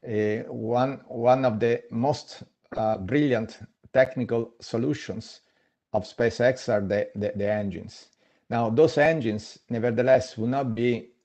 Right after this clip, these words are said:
capable, powerful enough to resolve the problem, uh, to make aircraft into spacecraft.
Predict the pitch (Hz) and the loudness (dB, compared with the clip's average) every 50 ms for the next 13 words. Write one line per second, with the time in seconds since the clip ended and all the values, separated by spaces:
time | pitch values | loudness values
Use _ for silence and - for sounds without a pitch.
0 | _ _ - - 139 151 156 156 127 107 87 98 98 107 123 123 - _ _ _ | _ _ -2 2 4 4 4 4 2 -4 -2 -2 -2 -4 -4 -6 -12 _ _ _
1 | _ _ _ _ _ _ _ _ - 127 135 147 147 135 117 - - 120 117 117 | _ _ _ _ _ _ _ _ 4 6 6 6 4 2 0 -2 -2 -2 -2 0
2 | 117 123 127 120 104 - - - - _ _ _ _ _ _ _ _ _ _ _ | 0 0 -2 -2 -4 -8 -16 -20 -20 _ _ _ _ _ _ _ _ _ _ _
3 | _ _ _ _ - 117 117 117 107 - - 127 113 120 131 127 - - 113 107 | _ _ _ _ -4 0 0 0 0 0 2 4 6 6 4 2 0 -6 -6 -6
4 | - - 123 123 131 131 110 98 98 110 127 - - _ _ _ _ _ _ - | -2 2 4 6 6 4 2 -2 -4 -6 -6 -10 -12 _ _ _ _ _ _ -8
5 | 104 104 107 104 104 101 - - 117 110 113 113 113 110 - - 123 131 139 131 | -4 -4 -4 -4 -4 -6 -6 -4 -4 -2 -2 -4 -4 -6 -4 -2 -2 -2 -2 -2
6 | - - 104 92 - - 104 104 104 - 104 - - - 104 101 101 - - - | -4 -4 -4 -4 -4 -6 -8 -6 -6 -8 -10 -10 -6 -6 -6 -6 -6 -6 -8 -10
7 | - - - - - - | -12 -12 -12 -18 -20 -20